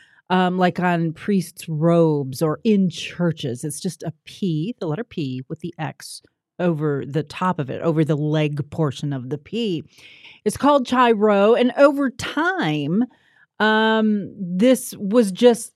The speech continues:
the symbol. So anyone, even if you couldn't read or write, if you saw that symbol, you knew that that denoted the name of Christ. Over time,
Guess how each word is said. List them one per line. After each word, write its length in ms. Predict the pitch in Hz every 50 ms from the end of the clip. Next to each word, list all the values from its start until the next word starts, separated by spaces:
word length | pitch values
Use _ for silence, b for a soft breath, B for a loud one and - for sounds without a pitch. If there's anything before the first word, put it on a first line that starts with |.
| _ -
the 260 | 202 175 175 220 214
symbol. 560 | 196 - - - 269 277 277 220 156 - -
So 260 | - - 202 196 190 - -
anyone, 480 | 240 262 285 285 269 269 262 247 247
even 280 | - - 226 240 262 254
if 60 | 226
you 60 | 240 220
couldn't 280 | - 254 247 208 175 -
read 220 | 190 214 208 180
or 80 | 175 165
write, 340 | 160 202 208 208 190 175
if 100 | 180 165
you 80 | 185 196
saw 160 | - - 226 208
that 180 | 185 - -
symbol, 580 | - - - 240 240 226 202 190 180 175 165 151
you 300 | 165 160 170 202 214 214
knew 320 | 202 202 208 226 226 220
that 200 | 180 190 170 -
that 260 | 196 180 185 175 180
denoted 960 | 156 185 185 180 180 175 175 175 180 185 202 208 196 - 127 117 127 131 156 147 160
the 100 | 160 170
name 580 | 175 165 156 156 151 147 147 143 143 143 143 - _
of 200 | - 139 - _ _
Christ. 840 | - _ _ _ - 139 135 - - 160 - - - - - - B B B B B B B B B
Over 220 | 196 196 196 220
time, 720 | 214 - - - 247 262 269 262 247 233 226 220 214 214